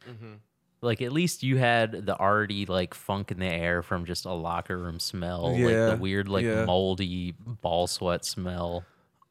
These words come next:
Speaker 1: I think what grosses me out almost as much, if not more, is wet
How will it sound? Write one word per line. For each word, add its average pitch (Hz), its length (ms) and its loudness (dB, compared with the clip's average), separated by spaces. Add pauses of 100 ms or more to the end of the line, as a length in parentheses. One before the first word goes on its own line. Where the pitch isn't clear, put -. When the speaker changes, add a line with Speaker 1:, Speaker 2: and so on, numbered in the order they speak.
Speaker 1:
I 208 140 6
think 311 460 -2 (180)
what 170 240 4
grosses 151 440 4
me 135 160 4
out 127 260 4
almost 151 460 6
as 127 140 2
much, 123 220 2
if 110 160 -2
not 113 240 0
more, 113 320 2
is 104 320 -2 (380)
wet 107 680 2